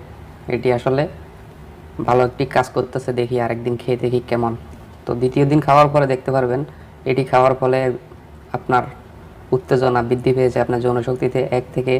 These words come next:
দেড় ঘন্টা বা এক ঘন্টা আপনার স্ত্রীর সাথে সহবাস করতে পারতেছেন এবং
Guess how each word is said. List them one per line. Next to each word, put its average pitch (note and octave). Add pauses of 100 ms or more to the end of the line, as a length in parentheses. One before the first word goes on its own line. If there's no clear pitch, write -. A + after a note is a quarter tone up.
(760)
দেড় B2
ঘন্টা C3 (440)
বা A#2+ (800)
এক A#2+ (100)
ঘন্টা C3+ (100)
আপনার B2 (100)
স্ত্রীর A#2
সাথে B2 (100)
সহবাস B2
করতে -
পারতেছেন B2 (100)
এবং A#2